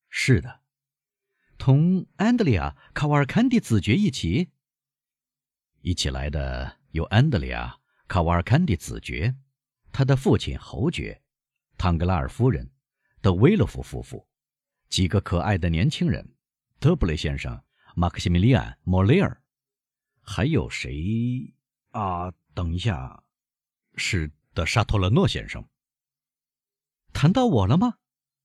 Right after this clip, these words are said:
？”“一句也没有谈到。”“那就算了。”“为什么？”“我觉得如果大家把您置诸脑后，这样做不正合您心意吗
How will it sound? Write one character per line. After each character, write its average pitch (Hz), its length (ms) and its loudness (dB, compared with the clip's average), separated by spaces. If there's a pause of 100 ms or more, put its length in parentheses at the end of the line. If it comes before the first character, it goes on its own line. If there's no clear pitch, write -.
(480)
？”“一 101 300 0
句 107 200 0
也 69 200 -8
没 67 140 -6
有 57 140 -6
谈 57 280 -12
到。 62 220 -12 (760)
”“那 214 300 4
就 190 140 -2
算 277 300 -2
了。 82 260 -4 (720)
”“为 85 180 0
什 58 160 -6
么 57 220 -12 (500)
？”“我 104 160 4
觉 117 160 2
得 131 300 4 (280)
如 113 240 4
果 65 120 -4
大 87 180 -2
家 123 260 2
把 60 260 -8
您 98 460 0 (100)
置 104 200 0
诸 160 180 2
脑 - 260 -2
后， - 340 -4 (360)
这 95 140 -2
样 65 140 -4
做 60 380 -8 (180)
不 131 180 0
正 196 260 2
合 78 240 -6
您 90 180 0
心 202 260 2
意 139 180 0
吗 60 200 -10